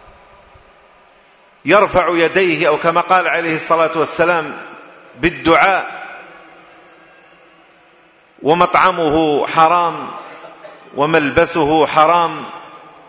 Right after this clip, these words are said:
وغذي بالحرام، فأنى يستجاب له؟" ولهذا نشتكي جميعا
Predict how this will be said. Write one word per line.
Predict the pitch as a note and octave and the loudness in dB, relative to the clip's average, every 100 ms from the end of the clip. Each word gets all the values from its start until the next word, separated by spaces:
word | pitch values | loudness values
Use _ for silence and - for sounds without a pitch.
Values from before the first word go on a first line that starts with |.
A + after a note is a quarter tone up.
| - | -8
وغذي | - C#3 F3 C3 C3+ D#3 C#3 | -2 2 2 0 -2 0 0
بالحرام، | C#3+ B2+ C#3+ D3+ E3 D#3 C#3+ - | 0 -2 0 2 2 -2 -6 -12
فأنى | - D#3+ F3 D#3+ D3+ | -2 0 0 -2 0
يستجاب | C#3 C3+ - C#3 B2 C#3+ B2 | 0 -2 -4 -4 0 0 0
له؟" | B2 A2 F#2+ - - - - - - - - - - - - - _ - _ - _ - - - - | 0 -2 -4 -16 -20 -20 -20 -20 -20 -20 -20 -20 -20 -20 -20 -20 _ -20 _ -20 _ -20 -20 -16 -6
ولهذا | D3+ F3+ F#3+ F3 | 2 4 4 2
نشتكي | E3+ - - E3 E3 D3+ C#3+ - - - - - - - - - - - - | -2 -4 -2 -2 -2 -4 -4 -10 -18 -20 -20 -20 -20 -20 -20 -20 -20 -20 -10
جميعا | B2 D3+ E3 F3 C3+ D#3 C#3+ C3+ | -2 0 0 -2 -2 -4 -6 -10